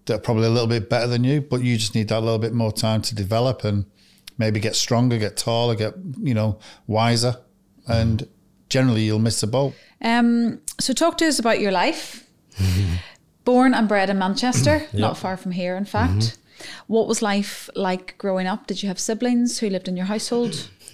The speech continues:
Speaker 2: Um, yeah, so I was born and raised in Moss Side, went to Trinity High School, and so I think I started at United when I was about seven or eight. So it was a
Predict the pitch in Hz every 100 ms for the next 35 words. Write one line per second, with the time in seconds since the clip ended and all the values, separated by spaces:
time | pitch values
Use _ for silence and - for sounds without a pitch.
0 | 127 131 160 170 143 135 123 139 135 127
1 | 123 117 113 - _ _ _ _ _ -
2 | - - - 117 120 110 113 104 104 104
3 | 101 98 107 98 104 104 107 - - _
4 | _ _ 120 123 - 113 107 104 101 -
5 | 110 107 101 104 - 107 98 - _ _
6 | _ _ _ - 104 101 101 - - -
7 | - - - - - _ - - 120 131
8 | 120 - 123 113 110 110 110 107 113 110
9 | 104 104 104 - 113 110 107 104 113 123
10 | - - - _ - 110 107 101